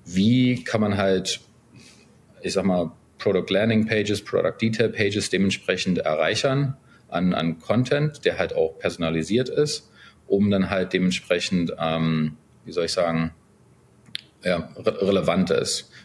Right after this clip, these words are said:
Wir sehen uns da als Commerce-Plattform aber eher halt als Infrastruktur, als Basis,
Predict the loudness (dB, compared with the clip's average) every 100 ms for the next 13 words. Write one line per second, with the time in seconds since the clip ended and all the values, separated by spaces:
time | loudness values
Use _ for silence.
0 | -4 2 2 4 2 2 0 0 0 0
1 | 0 0 0 -2 0 0 2 2 2 2
2 | 2 0 -2 -6 -10 -2 -2 -2 -2 -2
3 | -2 -6 -6 -8 -4 0 0 -2 -2 0
4 | 0 0 -2 -6